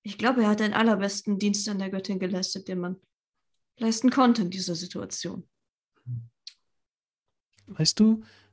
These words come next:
Speaker 2: Mora war der Name, nicht wahr?
Speaker 1: Richtig.
Speaker 2: In gewisser Weise könnte man sagen, dass Pflanzen immer einen Teil von sich abtrennen,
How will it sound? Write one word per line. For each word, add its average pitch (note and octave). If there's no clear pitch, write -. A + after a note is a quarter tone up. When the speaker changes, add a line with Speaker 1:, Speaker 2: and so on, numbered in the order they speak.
Speaker 2:
Mora D3
war A#2
der A2+
Name, A2
nicht A2
wahr? F#3
Speaker 1:
Richtig. -
Speaker 2:
In E3
gewisser D#3+
Weise C3
könnte B2+
man A#2
sagen, A2+
dass -
Pflanzen E3+
immer F3+
einen A#2
Teil A#2+
von A#2
sich A2+
abtrennen, A2